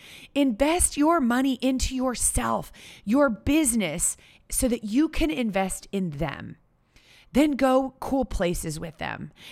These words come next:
Sit six inches from them on a plane ride and get lost in a city so you have to solve problems together. There's no price you can put on those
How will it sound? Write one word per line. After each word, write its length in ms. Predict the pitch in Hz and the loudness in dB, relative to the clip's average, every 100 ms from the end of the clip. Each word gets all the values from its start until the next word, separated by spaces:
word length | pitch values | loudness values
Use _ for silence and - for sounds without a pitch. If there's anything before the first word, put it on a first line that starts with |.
| - | -10
Sit 260 | - 349 - _ | -2 -2 -2 _
six 420 | - - 339 - - | -4 0 0 0 -2
inches 400 | 247 247 254 - | -2 0 0 0
from 180 | 214 208 | 2 4
them 180 | 190 | 4
on 140 | 185 208 | 2 0
a 60 | |
plane 380 | 202 - 254 240 | 0 0 2 2
ride 280 | 196 180 165 | 4 4 4
and 100 | 175 | 2
get 160 | 277 247 | -4 -2
lost 440 | 254 269 277 - | 0 2 0 0
in 100 | 294 | 0
a 80 | 269 | 2
city 440 | - - 269 214 | 0 2 2 0
so 160 | - 233 | -2 -2
you 180 | 233 208 | -2 -4
have 260 | - 214 | -6 -6
to 100 | - | -4
solve 380 | 220 233 220 214 | -2 2 2 2
problems 560 | - 196 214 220 208 - | 2 2 2 0 -4 -6
together. 640 | 202 165 196 208 160 127 - - - - - _ | -8 -4 -2 0 0 -2 -8 -20 -20 -20 -20 _
There's 280 | 302 311 240 | 0 0 0
no 300 | 254 285 285 | 0 2 2
price 480 | 285 - 214 196 - | 0 -4 -2 -2 -2
you 100 | 208 | -2
can 200 | - 202 | -2 -4
put 260 | - 202 - | -2 -2 -2
on 220 | 196 190 | -4 -2
those 380 | 175 170 165 - | 0 0 0 -4